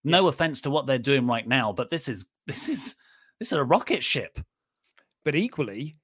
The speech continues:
Speaker 2: if Moxley says no and has a match with Bryan Danielson, I'll also be really happy with that because I wanna see them have a match.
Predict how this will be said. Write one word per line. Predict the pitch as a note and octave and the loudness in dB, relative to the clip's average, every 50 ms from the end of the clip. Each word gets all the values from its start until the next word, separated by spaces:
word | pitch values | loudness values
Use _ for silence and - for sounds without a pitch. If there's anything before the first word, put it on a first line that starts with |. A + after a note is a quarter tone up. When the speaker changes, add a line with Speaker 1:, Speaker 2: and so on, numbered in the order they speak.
| _ _ _ _ | _ _ _ _
Speaker 2:
if | - D3+ C#3+ - | -6 -6 -4 -2
Moxley | D3 E3+ G#3 B3 - - G3+ F#3 | -2 0 0 -2 -2 -6 -6 -4
says | - - E3 D#3 C#3+ - | 0 0 0 0 0 0
no | D#3+ D#3+ D3+ C3 A#2+ A2+ | 0 2 2 2 0 -4
and | B2 B2+ | -6 -6
has | - C#3 C3+ C#3 | -6 -4 -4 -4
a | C3 | -4
match | B2+ C3 C#3+ - - | -4 -6 -6 -6 -8
with | C#3+ C3+ - | -8 -6 -4
Bryan | C#3+ C3+ C3 C3 B2 | -4 -4 -2 0 0
Danielson, | D#3 F3 G3 D3+ - - C3 D3+ D3 - - - | 0 0 0 -2 -6 -4 -4 -6 -6 -6 0 4
I'll | C#4 F4 | 6 6
also | G4 G#4 - - D4+ C#4 | 8 6 6 4 0 0
be | C#4+ C4+ | 0 0
really | B3 B3+ B3+ B3+ A#3+ | 0 0 0 0 0
happy | - G#3 A3+ G3 - A#3+ G#3+ | -2 -2 -2 -4 -4 -4 -4
with | A3 A3 - | -4 -2 0
that | A3+ G#3 G3+ - | 0 0 0 -2
because | D#3 D3 D3 | -4 -4 -2
I | D3 D3+ | -2 0
wanna | D3+ D3+ E3 E3+ F3 | 0 0 0 -2 -2
see | D#3 - D#3+ D3+ | -2 -2 -2 -2
them | D3+ D3 D3 | -2 -2 -2
have | D#3 D3+ D#3+ D3+ - | -2 -4 -4 -4 -4
a | D#3+ E3 | -6 -6
match. | G#3 D#4 E4+ - - - - - - - | -6 -8 -10 -10 -12 -14 -14 -14 -14 -18